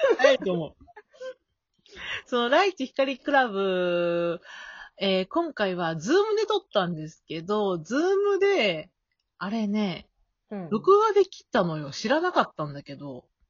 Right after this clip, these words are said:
Speaker 2: 音声も動画もってことだよね。
Speaker 1: 動画もそうそう。で、音声だけ抽出できるので、音声を抽出したものをノートの方にアッ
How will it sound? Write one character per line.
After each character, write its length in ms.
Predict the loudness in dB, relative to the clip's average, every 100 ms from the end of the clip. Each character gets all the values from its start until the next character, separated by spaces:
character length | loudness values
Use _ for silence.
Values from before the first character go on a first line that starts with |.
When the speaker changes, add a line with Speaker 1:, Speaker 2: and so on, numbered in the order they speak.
| _ _ _ _
Speaker 2:
音 240 | 2 2 0
声 200 | -4 2
も 320 | 6 6 6
動 220 | 8 8
画 140 | 8
も 120 | 2 -2
っ 60 |
て 60 | -2
こ 80 | 2
と 0 |
だ 60 |
よ 60 | 2
ね。 60 | 4
Speaker 1:
動 40 |
画 40 |
も 100 | 2
そ 180 | 2 0
う 40 | 0
そ 200 | 0 0
う。 60 |
で、 220 | 0 0 2
音 240 | 2 2 2
声 160 | 2
だ 140 | 2 -2
け 100 | -2
抽 240 | -2 -4
出 180 | -4 -8
で 120 | -8
き 120 | -6
る 100 | -6
の 140 | -6 -6
で、 280 | -6 -6 -6
音 280 | 0 2 2
声 680 | 2 4 4 2 -2 -4 -6 -4
を 140 | -4
抽 340 | -4 -6 -6 -6
出 140 | -8
し 60 | -2
た 140 | -2
も 180 | -2 -2
の 460 | -2 2 4 2 0
を 80 |
ノ 220 | 0 0 0
ー 20 |
ト 120 | -2
の 100 | -4
方 240 | -6 -8
に 100 | -6
ア 80 |
ッ 40 | -6